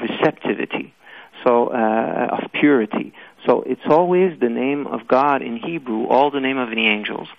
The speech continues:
And, and this was really helping for me because at the beginning, like I said, I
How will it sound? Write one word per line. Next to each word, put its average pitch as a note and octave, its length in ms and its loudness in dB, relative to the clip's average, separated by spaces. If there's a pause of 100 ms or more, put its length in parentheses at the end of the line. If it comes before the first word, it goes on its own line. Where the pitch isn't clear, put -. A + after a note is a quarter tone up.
(380)
And, A#2+ 300 0
and A2 280 -2
this C#3 160 0 (140)
was D3 220 0 (340)
really D3+ 280 -2
helping A#2 480 -2
for - 120 -12
me A2 160 -6
because A#2 320 -6
at A2+ 140 0
the A#2+ 60 -6
beginning, A#2+ 480 -6
like A2+ 260 -4
I A2 240 -2
said, A#2 180 -2
I A2+ 120 -8